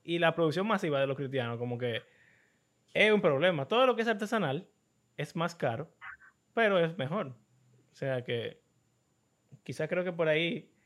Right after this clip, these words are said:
uno pudiera ir pensando que sería una, eh, hacia donde debería ir evolucionando la predicación de hoy en día.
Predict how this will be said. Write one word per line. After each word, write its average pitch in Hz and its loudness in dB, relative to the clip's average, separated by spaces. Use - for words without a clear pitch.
uno 160 -6
pudiera 165 2
ir 156 0
pensando 135 0
que 123 2
sería 135 -2
una, 151 0
eh, 120 -2
hacia 143 0
donde 143 2
debería 143 4
ir 151 -2
evolucionando 135 -2
la 120 0
predicación 120 -4
de 127 -2
hoy 123 -2
en 117 -2
día. 151 -4